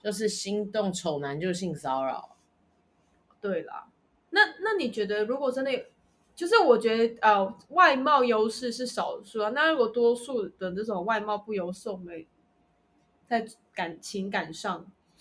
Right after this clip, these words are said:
Speaker 2: 是不是就是保持自我，其实就蛮好的？
Speaker 1: 我，我，我觉得说不，不是单纯说保持自我，比如说有些人自我就真的脾气很坏嘛，或者就是公主病嘛，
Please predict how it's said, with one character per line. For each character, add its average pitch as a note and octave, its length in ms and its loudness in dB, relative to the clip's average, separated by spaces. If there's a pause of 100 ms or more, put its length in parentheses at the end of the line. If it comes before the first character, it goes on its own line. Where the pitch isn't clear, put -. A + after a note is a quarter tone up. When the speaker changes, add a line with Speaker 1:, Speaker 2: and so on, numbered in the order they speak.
(360)
Speaker 2:
是 C#4 180 -6
不 A3+ 60 -2
是 G#3+ 40 -6
就 A#3 140 0
是 A3+ 200 -2
保 E3 220 -4
持 E3+ 260 -10
自 F#3 260 -8
我， - 320 -12 (200)
其 - 160 -8
实 F3+ 160 -6
就 F#3+ 220 -4
蛮 D#3+ 240 -10
好 - 220 -16
的？ - 60 -20 (140)
Speaker 1:
我， C4 220 0
我， C4 220 4
我 B3 100 8
觉 A#3+ 140 4
得 D4 100 4
说 D4+ 160 0
不， B3 220 -6
不 A3 180 0
是 D4+ 140 2
单 C#4+ 200 6
纯 G#3+ 200 2
说 A3+ 100 2
保 F3 220 4
持 C#3+ 180 -8
自 F#3 160 -4
我， D3+ 100 4
比 D#3 140 0
如 F3 60 4
说 A3+ 100 10
有 G3+ 100 10
些 F3 140 4
人 F#3 180 4
自 F#3 200 -2
我 C#3+ 120 2
就 G3+ 140 0
真 G3+ 160 -2
的 F3+ 60 -2
脾 - 180 -12
气 F#3+ 140 0
很 C3 100 -2
坏 D3+ 460 0
嘛， - 140 -20 (440)
或 A3 160 6
者 F3+ 60 2
就 G3 60 2
是 - 80 2
公 G3 300 2
主 F3+ 160 -6
病 C3+ 300 -4
嘛， - 160 -16